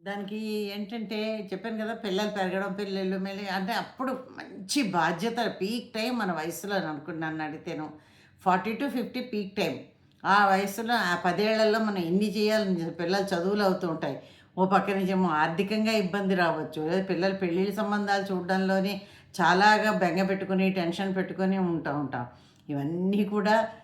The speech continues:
అధిగమించుకోవడానికి ప్రయత్నం చేయాలి. అయితే ఇవన్నీ అధిగమించడానికి ఏం చేయాలండి?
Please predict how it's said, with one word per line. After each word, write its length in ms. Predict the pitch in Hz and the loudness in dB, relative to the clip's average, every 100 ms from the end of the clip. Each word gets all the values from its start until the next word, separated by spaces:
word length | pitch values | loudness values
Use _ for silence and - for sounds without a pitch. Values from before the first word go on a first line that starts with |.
| - _ _ _ _ _ - - 151 | -20 _ _ _ _ _ -20 -6 -2
అధిగమించుకోవడానికి 840 | 165 190 226 240 196 226 214 220 | 2 2 2 0 2 2 4 2
ప్రయత్నం 320 | 196 170 165 | 2 0 0
చేయాలి. 280 | 165 156 151 | -2 -2 -2
అయితే 180 | 175 208 | -2 -2
ఇవన్నీ 280 | 208 196 220 | 0 0 2
అధిగమించడానికి 580 | 185 190 220 220 214 190 | 2 2 0 -2 -2 0
ఏం 140 | 175 | 0
చేయాలండి? 760 | 190 185 175 175 170 170 165 | 2 2 0 -2 -2 -4 -6